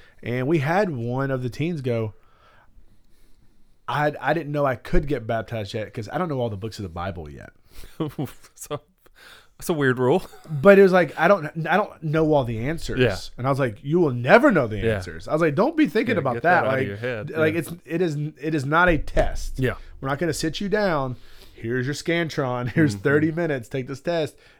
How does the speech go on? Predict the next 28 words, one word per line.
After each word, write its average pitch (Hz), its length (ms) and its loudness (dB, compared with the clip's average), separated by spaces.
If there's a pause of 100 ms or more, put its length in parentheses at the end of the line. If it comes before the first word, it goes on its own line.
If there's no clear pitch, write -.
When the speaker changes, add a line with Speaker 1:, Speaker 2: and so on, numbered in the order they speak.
(120)
Speaker 1:
If - 60 -12
you 117 40 -2
Speaker 2:
Use 123 80 2
Speaker 1:
have 127 100 4
Speaker 2:
the 127 60 6
Speaker 1:
enough 135 60 4
Speaker 2:
number 143 100 6
two 160 100 4
Speaker 1:
answers, 143 100 10
right," 170 80 10
Speaker 2:
pencil. 123 260 4
Speaker 1:
right? 139 540 0
Yeah. 170 260 0
Like, 143 140 -6
no, 196 320 0
we 147 160 0
don't 190 200 -6
really 160 180 0
have 151 220 -2
that. 120 340 -2 (220)
Speaker 2:
<laughs> - 200 -10
Speaker 1:
Um, 135 520 -2 (600)
so 185 180 2
if 165 180 2
you 220 120 4
think 220 320 4
that, 156 300 2
"Hey, 147 360 0